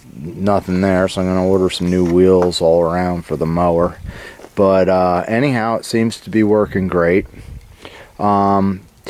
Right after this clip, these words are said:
it was a very tough project. Um,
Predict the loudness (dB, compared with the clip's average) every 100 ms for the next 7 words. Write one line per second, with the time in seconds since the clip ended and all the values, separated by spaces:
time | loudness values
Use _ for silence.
0 | -20 -2 2 4 6 6 4 2 -2 -6
1 | 0 2 2 0 -2 -4 -4 -6 -2 0
2 | 0 0 2 2 0 -10 -20 -20 -10 -2
3 | 0 0 -2 -4 -10